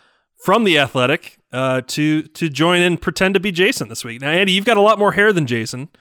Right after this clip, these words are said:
so I'm not gonna ask you to go for, like, the full, uh, you know, the, the, the full acting performance here of a Jason Kersey, but I appreciate you joining us.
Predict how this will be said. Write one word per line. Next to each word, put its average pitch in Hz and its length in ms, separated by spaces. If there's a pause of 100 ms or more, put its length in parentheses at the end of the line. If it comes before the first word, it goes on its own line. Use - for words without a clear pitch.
(280)
so - 240
I'm 143 100
not 180 100
gonna 196 140
ask 170 200
you 180 60
to 147 100
go 147 140
for, 151 160
like, 135 160
the 143 60
full, 147 680 (640)
uh, 123 560
you 165 120
know, 127 260 (280)
the, 165 260
the, - 340
the 147 160
full 185 420
acting 170 280
performance 135 440
here 139 140
of 123 80
a 120 40
Jason 135 360
Kersey, 131 420
but 117 260
I 139 100
appreciate 196 400
you 190 40
joining 175 300
us. - 220